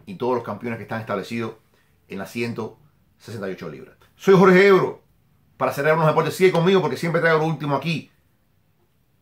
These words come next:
en tu casita de YouTube, donde está lo más grande, con lo más grande. Y quiero desearte un excelente treinta y uno de diciembre, que pases un gran fin de año y que le des la bienvenida al nuevo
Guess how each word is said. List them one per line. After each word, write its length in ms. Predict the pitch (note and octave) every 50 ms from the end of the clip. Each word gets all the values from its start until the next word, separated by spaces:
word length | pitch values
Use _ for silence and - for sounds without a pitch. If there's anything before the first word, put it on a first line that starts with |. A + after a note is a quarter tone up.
| _ _ _
en 120 | - G2
tu 80 | F#2 F#2
casita 220 | F2 - - C3+
de 100 | C3+ C3+
YouTube, 340 | C3 B2+ C#3 C#3 C3+ - _ _ _ _ _ _ _ _ _ _ _ _ _ _ _
donde 140 | - A2 A2
está 120 | - C3+
lo 80 | C#3 C#3+
más 100 | C#3 C#3
grande, 400 | D3 E3 E3 D3+ B2 F2 - _ _ _ _ _ _ _ _ _
con 140 | - - G#2
lo 60 | G#2
más 100 | G#2 G#2
grande. 240 | A2+ A2+ G#2+ G2+ G2
Y 120 | - G#2 F2
quiero 240 | - C#3 D#3 D#3
desearte 580 | C#3 B2 - C3+ B2+ C3+ A#2 A#2 C3+ B2+ B2 _ _ _ _ _ _ _ _ _ _ _ -
un 320 | A#2 C3 C#3+ C#3+ C#3 _ _ _ _ _ -
excelente 840 | - - - - - A#2 A#2+ C3 C3+ B2 - B2+ A#2+ A#2 - _ _ _ _ _ _ _
treinta 260 | - A#2 A2+ A2 A2+ A2
y 40 |
uno 160 | A#2 B2 A#2 A2+
de 60 | G2+
diciembre, 440 | F#2+ - - A2 G#2 F#2+ F2 F#2 F#2
que 80 | G2+
pases 400 | F#2+ - B2+ C3 C3 D3 C3 A2
un 180 | C3+ C3+ C3 B2
gran 260 | A#2+ C3+ C#3 C3 B2
fin 220 | A#2 C3 C3 C3+
de 100 | B2+ A#2+
año 300 | B2 C3 C3 C3+ C3 B2+ - -
y 160 | B2 A#2 -
que 340 | _ - C3 A#2+ G#2+ - _ _ _ _ _ _ _ _
le 100 | F#2+ G2
des 160 | A2 B2+ C#3
la 120 | C#3 C3+ C3
bienvenida 420 | C3 B2+ A#2+ A2 G#2+ B2 B2+ A#2+
al 80 | A#2 A2+
nuevo 400 | A#2+ C3 C3 C3+ C3 B2+ -